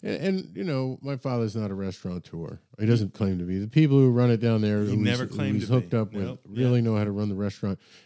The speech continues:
Speaker 1: It's really nice and smoothly run. Everybody's hustling.
Speaker 2: Yep.
Speaker 1: Everybody's moving around. Everything's
Speaker 2: Been there.
Speaker 1: clean. Everything's nice. The food was fucking dynamite. I'm not being paid to say this.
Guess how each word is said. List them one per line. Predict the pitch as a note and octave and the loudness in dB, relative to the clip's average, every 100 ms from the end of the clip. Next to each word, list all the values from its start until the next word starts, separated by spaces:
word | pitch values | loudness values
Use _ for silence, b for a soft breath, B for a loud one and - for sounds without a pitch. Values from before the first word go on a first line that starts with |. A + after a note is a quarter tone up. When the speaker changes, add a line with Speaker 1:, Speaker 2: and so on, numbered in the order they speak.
| B | B
Speaker 1:
It's | G2+ - | -14 -10
really | C#3+ C3+ A2+ | -4 -2 -2
nice | G2 F2+ | -4 -8
and | - | -12
smoothly | - - G#2 G2 F#2 | -14 -4 -2 -2 -2
run. | E2 E2+ D#2+ | -4 -6 -6
Everybody's | E2+ F#2 D#2+ E2+ D#2+ | -6 -8 -8 -8 -8
hustling. | - A2+ - G#2 F#2 | -2 -2 -2 -4 -4
Speaker 2:
Yep. | |
Speaker 1:
Everybody's | G2 F2+ F2+ E2+ | -2 -2 -2 -2
moving | A2 A#2+ A2+ | 2 2 2
around. | G#2 G#2 G#2 G2+ b b b | -2 -2 -2 -4 b b b
Everything's | A#2 A#2 G#2 | -6 -2 -2
Speaker 2:
Been | C3+ | -2
there. | B2 | 0
Speaker 1:
clean. | A#2+ C3 C3 B2+ | 2 4 4 4
Everything's | A#2+ A2+ G#2+ - | 4 2 -2 0
nice. | B2+ B2+ - b b | 2 2 -2 b b
The | A2+ | -16
food | - D3 B2+ | -4 -2 -2
was | A2+ F#2 | -4 -10
fucking | - G#2 - E2 | -8 -10 -10 -14
dynamite. | D2+ F2 F#2 F2 D2+ - - | -12 -8 -8 -8 -10 -18 -12
I'm | F#2+ | -4
not | A#2+ D3+ | -4 -4
being | C#3+ C#3 | -4 -6
paid | B2+ C3 B2 | -6 -8 -8
to | |
say | G#2+ - A#2 | -10 -8 -8
this. | G#2 - - | -10 -16 -20